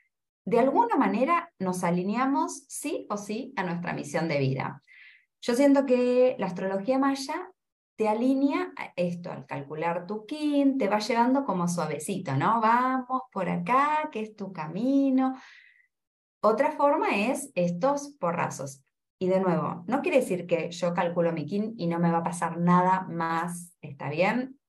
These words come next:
Si yo les digo eso, les estaría mintiendo. Les cuento justamente lo que me pasó porque, eh, había un cambio que yo tenía que hacer, que, que, que me resistía, que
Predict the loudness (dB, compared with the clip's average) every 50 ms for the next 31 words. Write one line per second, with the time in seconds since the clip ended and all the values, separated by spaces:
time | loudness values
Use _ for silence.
0 | _ _ _ _ _ _ _ _ _ _ _ _ _ -12 -10 -8 -8 -8 -8 -8
1 | -6 -2 0 0 0 0 0 0 2 2 2 2 0 0 -2 -2 -2 -2 -2 -6
2 | -8 -10 -10 -10 -8 -4 0 2 4 4 4 2 0 -2 -6 -4 -2 -2 0 0
3 | -2 -4 -6 -8 -10 -10 -14 _ _ _ _ _ -6 -6 -6 -4 -2 0 0 0
4 | 2 0 0 2 2 2 2 2 0 0 0 2 0 0 0 0 0 -2 -2 -4
5 | -6 -6 -6 -4 0 0 0 0 0 -2 -2 0 0 -2 -4 -8 -18 _ _ _
6 | _ _ _ _ _ 2 4 4 4 4 2 2 2 2 2 2 -2 -12 -16 _
7 | _ _ _ _ _ _ _ 4 4 6 6 4 4 4 4 4 4 2 2 2
8 | 2 2 4 4 2 2 2 0 -2 -2 -2 -2 -2 -2 -2 -4 -4 -2 -4 -4
9 | -4 0 2 2 2 2 0 -4 -4 -6 -6 -6 -10 -16 _ _ -10 -10 -10 -10
10 | -12 -10 _ 0 2 4 4 4 2 0 0 0 -2 -2 -4 -2 0 2 4 4
11 | 4 4 4 4 4 2 2 0 -2 -2 -2 -2 -2 -2 -4 -6 -8 -12